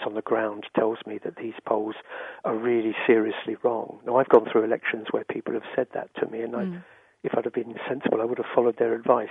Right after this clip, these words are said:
Speaker 1: but I invariably didn't. But nobody was saying that to me in this campaign. So I don't think this was a case of wrong polls at the start and less wrong polls at the end. I think there really was a shift in the campaign.
Speaker 2: And then just finally, and I'll let you go after this, in relation to the result itself, and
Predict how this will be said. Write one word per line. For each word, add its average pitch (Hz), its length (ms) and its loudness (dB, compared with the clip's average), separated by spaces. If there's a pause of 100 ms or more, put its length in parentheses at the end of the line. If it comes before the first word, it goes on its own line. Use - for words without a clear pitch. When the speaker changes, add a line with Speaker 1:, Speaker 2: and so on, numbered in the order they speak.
Speaker 1:
but 117 140 -4
I 110 80 -2
invariably 113 540 -4
didn't. 127 360 -2
But - 140 -4
nobody 143 300 0
was 107 180 -4
saying 110 180 -2
that 117 140 -6
to - 80 -14
me 110 120 -10
in 107 100 -10
this 120 140 -8
campaign. - 420 -4
So 127 80 4
I - 20 2
don't 151 240 4 (100)
think 127 320 -2 (600)
this 123 220 -4
was 113 160 4
a - 20 -4
case - 420 -6
of 110 200 -2 (260)
wrong 123 260 10
polls 113 380 2
at - 80 -6
the - 100 -8 (140)
start 107 460 2 (500)
and 113 180 -2
less 113 240 2
wrong 110 260 4
polls 110 380 0
at - 80 0
the 113 160 2
end. - 240 -6
I 110 100 -6
think - 200 -4
there 113 120 -2
really 113 240 -4
was 117 300 2
a - 40 -6 (140)
shift - 260 -4
in 117 120 -6
the 117 60 -6
campaign. 110 600 -8 (540)
Speaker 2:
And 247 160 2
then 247 160 0
just 233 240 -6
finally, 269 580 2
and 180 200 -6
I'll 175 100 -4
let 196 200 -6
you 226 60 -8
go 190 160 -2
after 175 320 -6
this, 170 300 -6
in 220 160 -4
relation 277 480 0
to 247 140 -4
the 190 120 -2
result 175 500 -4
itself, 160 540 -4
and 180 340 -6